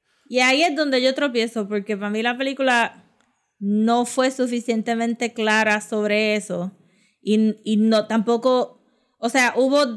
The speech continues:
hubo par de cosas en, en el libreto que me hicieron pensar, ok, pues ella, ella está criticando otra cosa que no sea el, el, el hecho de que hay, porque los viejitos que escogió para presentar esta tesis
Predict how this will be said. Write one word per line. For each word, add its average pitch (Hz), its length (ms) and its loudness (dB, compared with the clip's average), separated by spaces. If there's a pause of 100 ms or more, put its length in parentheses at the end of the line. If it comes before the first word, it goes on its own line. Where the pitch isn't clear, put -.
(300)
hubo 262 420 0
par 254 380 4
de 277 160 2
cosas 277 460 2
en, 262 240 2
en 240 260 -4
el 254 100 2
libreto 262 480 2
que 233 100 0
me 233 100 2
hicieron 226 360 0
pensar, 247 460 0
ok, 262 140 0 (120)
pues 220 160 0
ella, 214 240 0 (200)
ella 220 120 -2
está 381 200 -4
criticando 269 600 0
otra 262 240 0
cosa 269 520 0 (340)
que 220 200 2
no 220 260 2
sea 277 560 2 (120)
el, 240 280 4
el, 226 300 2
el 214 160 2
hecho 240 240 0
de 247 160 2
que 226 80 -2
hay, 214 220 0 (500)
porque 233 260 2
los 254 160 2
viejitos 262 640 2
que 294 200 2
escogió 262 800 0
para 254 560 2
presentar 233 680 0
esta 277 340 -2
tesis 254 580 -2